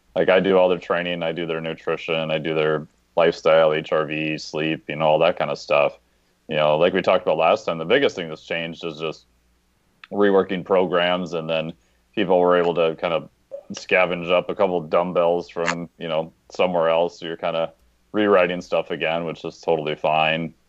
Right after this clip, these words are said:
And just higher levels of stress and people getting used to different routines. And, you know, one person in particular, their, uh, wife is now at home, which is good 'cause they can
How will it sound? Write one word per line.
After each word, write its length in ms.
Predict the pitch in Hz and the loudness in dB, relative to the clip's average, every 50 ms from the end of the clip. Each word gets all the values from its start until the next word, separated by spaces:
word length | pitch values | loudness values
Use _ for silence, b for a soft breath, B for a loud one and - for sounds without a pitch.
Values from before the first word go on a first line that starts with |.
| _ b b b b b b b | _ b b b b b b b
And 440 | b - 76 78 76 76 80 82 87 | b -4 -2 0 0 -2 -4 -6 -6
just 200 | - 160 156 - | -4 -4 -4 0
higher 220 | - 110 107 107 104 | 2 4 6 6 6
levels 340 | 101 101 98 95 95 87 | 6 4 4 2 -2 -4
of 80 | 90 90 | -6 -10
stress 520 | - - - 87 85 85 85 82 - - | -12 -8 -2 0 2 2 2 2 -2 -6
and 120 | - 85 82 | -14 -12 -10
people 180 | - 90 90 90 | -8 -6 -4 -2
getting 240 | 85 87 90 87 85 | -4 -4 -4 -4 -6
used 240 | 80 82 85 - - | -6 -6 -8 -8 -10
to 60 | 87 | -8
different 360 | 78 80 87 - - 80 - | -4 -4 -4 -2 -2 -6 -4
routines. 800 | 82 85 87 82 - - 82 82 80 82 82 82 85 82 76 76 | -4 -4 -6 -6 -6 -6 -4 -2 -2 -2 -2 -2 -4 -4 0 2
And, 300 | 78 76 76 76 78 76 _ _ _ _ _ _ _ _ _ _ _ _ - | 2 2 2 0 -4 -10 _ _ _ _ _ _ _ _ _ _ _ _ -10
you 140 | - 73 73 | -8 -6 -2
know, 240 | 71 71 73 73 73 | 0 2 2 2 2
one 280 | - - 90 95 90 | 0 0 0 0 0
person 320 | - 95 90 85 - 87 80 | 2 2 0 2 0 -4 -6
in 60 | 78 | -6
particular, 600 | 85 80 - - 82 - - 80 78 78 78 76 | -6 -6 -4 -4 -4 -2 0 0 0 0 0 0
their, 440 | 73 76 76 76 76 76 76 73 _ _ _ _ _ _ _ - - - | 0 2 2 2 2 0 -2 -4 _ _ _ _ _ _ _ -16 -6 -2
uh, 180 | 76 73 73 78 | 0 2 2 2
wife 280 | 76 82 82 82 80 - | 2 2 2 2 0 -4
is 280 | 82 80 - - - - | -8 -8 -8 -14 -14 -8
now 300 | 87 95 98 92 90 87 | -2 0 2 2 2 2
at 80 | 85 | 0
home, 420 | 87 95 90 90 90 90 95 98 95 - | 0 0 0 0 0 -2 -6 -8 -10 -8
which 240 | 98 87 82 - | -8 -8 -6 -6
is 320 | 87 82 80 80 - - _ _ _ _ _ _ _ _ _ _ - 101 104 | -6 -6 -6 -8 -12 -16 _ _ _ _ _ _ _ _ _ _ -10 -6 0
good 280 | 104 113 113 110 98 | 4 4 4 4 4
'cause 120 | - 104 90 | 0 -2 -2
they 100 | 90 87 | -2 -2
can 300 | - 90 82 82 80 | -4 -4 -8 -8 -14